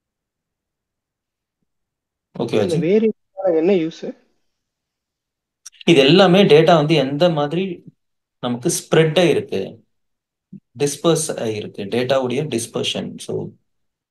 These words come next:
Speaker 1: இங்க பாத்தீங்கன்னா தெரியும், உங்களுடைய data வேரியன்ஸா இருக்கட்டும், standard டிவியேஷனா இருக்கட்டும், இது எல்லாமே data வந்து நமக்கு எந்த மாதிரி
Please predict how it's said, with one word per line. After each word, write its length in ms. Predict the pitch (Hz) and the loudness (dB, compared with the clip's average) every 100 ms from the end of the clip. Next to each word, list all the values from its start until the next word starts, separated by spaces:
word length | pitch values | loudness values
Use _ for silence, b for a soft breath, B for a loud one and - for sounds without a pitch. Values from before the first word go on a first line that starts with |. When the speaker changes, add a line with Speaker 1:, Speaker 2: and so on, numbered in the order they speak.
| _ | _
Speaker 1:
இங்க 100 | 110 | -8
பாத்தீங்கன்னா 380 | - 127 127 131 | -4 -4 -4 -6
தெரியும், 520 | 123 113 107 170 202 _ _ _ _ _ _ _ _ _ _ _ _ _ _ _ | -4 -6 -4 -6 -8 _ _ _ _ _ _ _ _ _ _ _ _ _ _ _
உங்களுடைய 460 | - 113 110 110 104 | -4 0 2 4 4
data 460 | 123 139 - - - _ _ - | 4 2 0 -4 -12 _ _ -2
வேரியன்ஸா 540 | 127 143 143 143 139 | 4 4 4 2 2
இருக்கட்டும், 480 | 131 127 117 117 113 | 2 0 -4 -4 -4
standard 440 | 110 113 120 127 | -6 -4 -4 -4
டிவியேஷனா 440 | 117 113 110 113 104 | -4 -4 -6 -6 -8
இருக்கட்டும், 540 | 107 117 104 101 104 - | -8 -10 -8 -8 -10 -6
இது 120 | 107 | -4
எல்லாமே 320 | 113 135 147 | -2 -2 -2
data 400 | 139 120 131 143 | -2 -2 -2 -2
வந்து 180 | 127 151 | -2 -2
நமக்கு 360 | 139 113 156 | -2 -4 -4
எந்த 280 | 131 120 151 | -4 0 0
மாதிரி 540 | 160 135 - 175 - | 0 0 -2 -6 -8